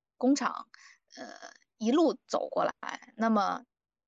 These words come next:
回想当初你在创立泽尚这个品牌的时候，和你现在去看这个品牌的现状之间，你有没有什么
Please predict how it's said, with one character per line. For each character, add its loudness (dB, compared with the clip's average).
回 -4
想 -2
当 -2
初 -6
你 -2
在 -6
创 -6
立 -6
泽 -6
尚 -6
这 -6
个 -4
品 -16
牌 -16
的 -12
时 -8
候， -6
和 -4
你 2
现 0
在 0
去 -12
看 -8
这 -8
个 -8
品 -16
牌 -12
的 -6
现 -6
状 -4
之 -10
间， -2
你 -2
有 4
没 0
有 2
什 -6
么 0